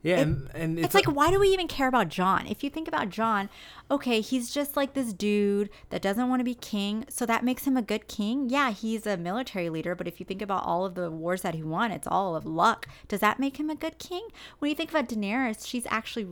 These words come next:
Speaker 2: ruled. She actually was able to come from nothing into something. And Jon Snow gets by luck, and what, people love him?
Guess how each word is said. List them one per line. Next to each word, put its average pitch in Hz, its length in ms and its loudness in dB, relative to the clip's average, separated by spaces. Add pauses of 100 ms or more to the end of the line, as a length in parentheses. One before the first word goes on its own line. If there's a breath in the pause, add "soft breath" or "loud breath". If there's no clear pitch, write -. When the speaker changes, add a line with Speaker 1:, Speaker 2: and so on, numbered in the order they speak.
(100)
Speaker 2:
ruled. 180 440 -2
She - 240 -10
actually 233 440 -2
was 202 240 -4
able 196 340 -4
to - 140 -14
come 190 240 -6
from 170 260 -4
nothing 190 440 -2
into 170 280 -6
something. - 640 -6 (400 loud breath)
And 233 160 2
Jon 233 300 4
Snow 233 260 0
gets 214 240 -4
by 202 160 -2
luck, 170 380 0
and 175 160 -4
what, - 180 -2
people 202 340 -4
love 160 260 -2
him? 262 280 -4